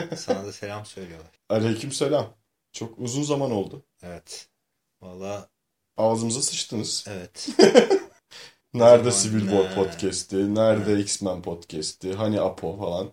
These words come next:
Speaker 2: Ha.
Speaker 1: Yazdınız, yazdınız, yazdınız. Dedik ki, "E, iyi artık madem, madem ağzımıza <laughs> sıçıyorlar o zaman çekelim, kaydedelim, yayınlayalım." Ama uzamasının sebebini bir önceki podcast'te aslında söylemiştik. Yani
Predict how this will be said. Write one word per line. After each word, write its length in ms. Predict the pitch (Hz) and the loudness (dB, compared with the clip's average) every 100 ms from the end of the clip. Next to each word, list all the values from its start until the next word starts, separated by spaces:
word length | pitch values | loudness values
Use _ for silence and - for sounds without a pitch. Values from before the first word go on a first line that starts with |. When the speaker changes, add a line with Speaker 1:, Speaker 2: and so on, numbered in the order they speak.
| _ - | _ -20
Speaker 2:
Ha. 240 | 85 80 - _ - | -18 -18 -20 _ -4
Speaker 1:
Yazdınız, 680 | 104 113 104 98 87 92 95 | 0 2 0 -4 -8 -8 0
yazdınız, 680 | 117 117 95 95 85 85 | 4 4 2 -4 -6 -4
yazdınız. 760 | 110 117 110 90 120 160 - - _ - | 2 2 2 -4 -8 -8 -12 -16 _ -10
Dedik 300 | 101 - - | -10 -10 -14
ki, 200 | 117 - _ | -14 -14 _
"E, 80 | 101 | -12
iyi 340 | - 117 120 | -8 -6 -6
artık 320 | 78 82 - | -6 -10 -14
madem, 420 | 107 101 95 101 107 _ _ _ _ _ | -4 -2 0 -2 -6 _ _ _ _ _
madem 380 | 104 110 101 98 | 2 2 4 2
ağzımıza 460 | 98 98 95 95 101 | 2 2 2 0 -2
<laughs> 80 | - | 0
sıçıyorlar 460 | - - 123 123 | 2 6 6 6
o 80 | 135 | 8
zaman 320 | 170 107 117 | 6 6 2
çekelim, 460 | 120 123 123 131 147 | 0 -4 -4 -6 -6
kaydedelim, 600 | 107 101 107 104 123 185 - | -4 -2 -2 -6 -8 -12 -12
yayınlayalım." 560 | 107 110 120 143 131 - _ _ _ _ | -8 -6 -6 -10 -12 -14 _ _ _ _
Ama 180 | 110 180 | -2 4
uzamasının 560 | 190 170 196 190 196 202 | 4 6 4 4 0 -2
sebebini 580 | - 190 185 190 196 - _ _ | 0 2 2 2 2 -2 _ _
bir 120 | 127 185 | -4 -2
önceki 340 | 185 160 - | -2 -4 -4
podcast'te 540 | 170 165 170 165 - | -6 -4 -4 -4 -2
aslında 300 | 165 160 160 | -2 -2 -4
söylemiştik. 840 | 156 - 139 147 - - - - 87 | -4 -2 -2 -2 -6 -10 -16 -14 -6
Yani 340 | 95 95 101 | -4 -4 -6